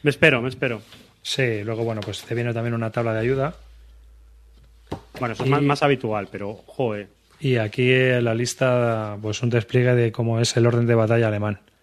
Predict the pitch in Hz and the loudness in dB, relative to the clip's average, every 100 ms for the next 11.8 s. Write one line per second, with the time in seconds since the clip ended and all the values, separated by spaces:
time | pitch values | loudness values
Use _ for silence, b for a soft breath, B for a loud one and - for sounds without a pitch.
0 | _ _ _ _ _ _ _ _ _ _ | _ _ _ _ _ _ _ _ _ _
1 | _ _ 131 - B B B B B B | _ _ -8 -8 B B B B B B
2 | B _ - - _ _ - - - - | B _ -20 -20 _ _ -20 -18 -18 -8
3 | 117 107 110 113 113 - 120 127 120 135 | -2 0 2 4 4 2 2 4 2 2
4 | 123 - 113 120 123 120 123 147 131 127 | 2 2 2 4 4 4 4 4 4 2
5 | 123 151 143 139 139 147 139 143 - B | 2 0 2 4 4 2 4 2 2 B
6 | B B B - 156 202 196 165 165 185 | B B B 2 6 6 6 6 4 2
7 | 185 185 180 180 185 185 175 180 - 175 | 0 0 -2 -2 0 0 0 0 -2 0
8 | 202 214 185 185 185 190 190 196 196 190 | 0 2 4 4 4 4 4 4 4 2
9 | 185 190 208 208 196 185 - 202 - - | 2 2 2 2 0 -2 -2 -4 -4 -4
10 | B B _ _ B B B B B _ | B B _ _ B B B B B _
11 | - 117 95 85 92 87 151 | -4 -4 -4 -8 -10 -8 -12